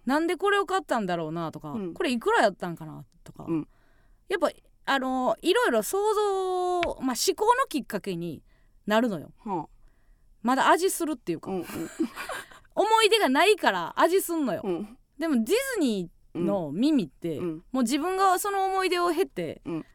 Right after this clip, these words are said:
Speaker 1: もう味せえへんのよ。
Speaker 2: はいはい。
Speaker 1: <laughs> だからいらんねん。
Speaker 2: うん。
Speaker 1: <laughs> だからその思い出がないことが、
Speaker 2: うん。
Speaker 1: それいい方に働くことあるんやって自分で思ってん。
Speaker 2: はあ。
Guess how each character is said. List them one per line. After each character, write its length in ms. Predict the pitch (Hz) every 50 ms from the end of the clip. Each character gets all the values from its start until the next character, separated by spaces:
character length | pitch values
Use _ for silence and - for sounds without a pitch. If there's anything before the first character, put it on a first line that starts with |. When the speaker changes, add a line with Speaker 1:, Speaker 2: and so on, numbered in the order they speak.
| - -
Speaker 1:
も 120 | - -
う 20 | -
味 80 | 349 466 440 466 427
せ 180 | - 427 311
え 40 | 240
へ 40 | 196
ん 100 | 165 156
の 100 | 151 156
よ。 120 | 175 175 - _ _ - - - -
Speaker 2:
は 140 | 196 170
い 80 | - 170
は 100 | 170 -
い。 100 | - -
Speaker 1:
<laughs> 60 | - - - - - - 302 311
だ 680 | 453 370 294 - - _ _ _ _ _ _ _ _ _ - 370
か 0 |
ら 20 | 392
い 240 | 262 - 277 311 349
ら 160 | 370 339 339
ん 100 | 330 269
ね 80 | 190
ん。 40 | 160
Speaker 2:
う 20 | -
ん。 40 |
Speaker 1:
<laughs> 80 | - 190 - - - - - - 214 262 392 - 494 523 - - 508 - _ _ - - - - - - - - - -
だ 80 | 330
か 40 | 302
ら 40 | 339
そ 80 | - 330
の 80 | 294 - - - -
思 100 | - -
い 40 | 494 571 605 622 640 605 605 571 554 523 523
出 60 | 370
が 0 |
な 140 | 247 240 285
い 160 | 339 370 359
こ 140 | - - 466 -
と 140 | 403 269
が、 260 | 175 170 151 113 - -
Speaker 2:
う 120 | 254 277
ん。 220 | 262 202 160 - 220 - - - - _ _ -
Speaker 1:
そ 100 | 240 302
れ 60 | 285 202
い 220 | 262 339 381 392
い 40 | 440
方 200 | 453 494 523 480
に 80 | 311 226
働 320 | 226 254 233 294 285 285 285
く 80 | -
こ 140 | - - 302
と 160 | - 220 -
あ 100 | - 233 254
る 120 | 320 359
ん 100 | 330 247
や 140 | 180 170 165
っ 40 | -
て 120 | - -
自 140 | 156 147 180
分 120 | 165 170 170
で 60 | 170
思 120 | 175 165
っ 40 | 139
て 120 | - -
ん。 20 | 160
Speaker 2:
は 920 | - 254 254 254 233 226 220 214 208 202 196 196 190 190 190 190 185
あ。 40 | 190